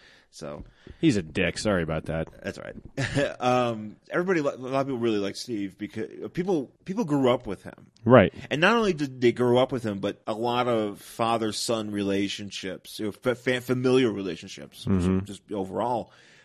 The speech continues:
Speaker 1: mother, you know, mother's father. I mean, just, every, you know, grandparents were just wrestling fans, and so since wrestling was such a hot thing during that time, you know, everybody was watching it, and obviously Steve was a big part of that.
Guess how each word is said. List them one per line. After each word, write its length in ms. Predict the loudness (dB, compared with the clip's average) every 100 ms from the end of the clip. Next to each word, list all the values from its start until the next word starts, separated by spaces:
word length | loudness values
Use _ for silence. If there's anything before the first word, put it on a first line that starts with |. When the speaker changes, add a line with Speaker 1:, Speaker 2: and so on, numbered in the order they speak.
| _ -10
Speaker 1:
mother, 340 | -2 0 0
you 100 | -2
know, 80 | -4
mother's 300 | -2 -2 -4
father. 260 | -4 -2 -2
I 40 |
mean, 140 | -4 -2
just, 100 | -2
every, 180 | -2 -4
you 60 | -10
know, 60 |
grandparents 840 | -6 -4 -4 -6 -6 -4 -6 -12 -14 _ _ _ _ _ _
were 100 | -2
just 340 | 0 -2 -4 -12 _ _ _ -14
wrestling 580 | -2 0 2 0 0 -2
fans, 480 | 0 2 2 -2
and 160 | -6 -6
so 260 | -2 -2 -2
since 240 | -6 -4
wrestling 300 | 0 0 -2
was 120 | -4
such 140 | -4 -6
a 40 |
hot 420 | -6 -2 0 -2
thing 560 | -8 -2 0 0 -4 -12 -16 -6
during 220 | -2 -2
that 160 | -2 -4
time, 500 | -4 -4 -4 -4 -8
you 100 | -10
know, 180 | -10 -8
everybody 360 | -6 -4 -2 -2
was 100 | -2
watching 380 | -4 -6 -8 -10
it, 180 | -12 -14 -10
and 360 | -6 -6 -8 -6
obviously 360 | -4 -2 -6 -6
Steve 560 | -4 -2 0 2 2 -2
was 140 | -4
a 60 | -6
big 260 | -8 -10
part 240 | -8 -8 -8
of 60 | -10
that. 260 | -16 -18